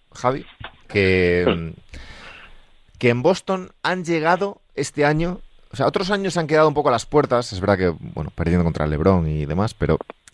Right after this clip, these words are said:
Speaker 1: tengo la sensación este año de que han llegado porque no lo esperaban, un poco que han jugado sin esa presión que otros años sí que tenían.
Speaker 2: Sí, en plan, eh, el otro día tuve, tuve la suerte de entrevistar a, a Paul Pierce y creo que es el único humano que dijo que él ya veía que este equipo iba a llegar hasta aquí.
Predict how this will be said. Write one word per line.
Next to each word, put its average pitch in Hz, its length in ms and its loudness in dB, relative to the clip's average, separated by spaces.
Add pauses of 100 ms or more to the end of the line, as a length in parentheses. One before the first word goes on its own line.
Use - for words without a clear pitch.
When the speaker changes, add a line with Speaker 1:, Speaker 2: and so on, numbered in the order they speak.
(140)
Speaker 1:
tengo 123 140 -2
la 147 80 2
sensación 135 260 2
este 127 160 0
año 127 160 0
de 113 120 2
que 98 100 -2
han 110 120 -2
llegado 104 340 4 (760)
porque 123 240 2
no 135 120 0
lo 135 60 2
esperaban, 131 440 -2 (140)
un 104 80 -14
poco 123 240 4
que 117 100 2
han 117 100 2
jugado 117 400 2
sin 104 180 -4
esa 110 200 -2
presión 107 460 -2
que 104 100 2
otros 104 300 0
años 104 220 2
sí 95 120 -4
que 85 100 0
tenían. 71 300 -6 (1600)
Speaker 2:
Sí, 131 60 2 (180)
en 104 80 -4
plan, 101 240 -2
eh, 98 160 0 (220)
el 139 140 4
otro 135 140 -2
día 151 160 2
tuve, 139 380 2
tuve 139 140 2
la 135 60 2
suerte 131 200 -4
de 107 100 0
entrevistar 110 400 -2
a, 113 360 4
a 107 100 -4
Paul 123 180 2
Pierce 120 300 0
y 123 100 -4
creo 117 200 2
que 120 80 0
es 110 80 -4
el 110 100 -2
único 104 640 4
humano 113 380 0
que 110 100 -2
dijo 113 240 -4
que 120 80 2
él 110 120 0
ya 110 100 4
veía 104 220 4
que 107 60 0
este 104 180 -4
equipo 104 240 -6
iba 98 80 2
a 95 40 2
llegar 95 200 2
hasta 101 160 -2
aquí. 92 260 -6